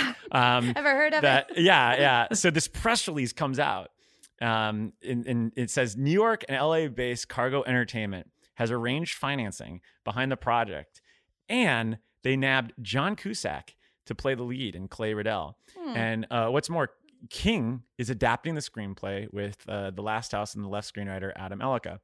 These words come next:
Speaker 2: So the connection here is that the, the, it's gonna, it, it's involving former Dimension Films president of production and fourteen oh eight executive producer Richard Saperstein. So there's your connection,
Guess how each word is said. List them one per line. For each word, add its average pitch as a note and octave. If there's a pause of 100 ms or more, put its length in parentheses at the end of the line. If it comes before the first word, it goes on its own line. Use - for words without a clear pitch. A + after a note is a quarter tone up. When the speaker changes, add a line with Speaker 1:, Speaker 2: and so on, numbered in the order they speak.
Speaker 2:
So B2
the A#2+
connection D#3
here G#2+ (240)
is A2 (480)
that G2 (160)
the, A2 (140)
the, G#2
it's A2+
gonna, A#2+
it, A2
it's A#2+
involving C3
former C3+ (320)
Dimension G#2+
Films G2+
president F#2+
of F#2
production F#2+ (220)
and G2
fourteen G#2
oh F#2+
eight G2+
executive F2
producer F2 (380)
Richard F#2+
Saperstein. - (380)
So -
there's G#2+
your G#2
connection, F#2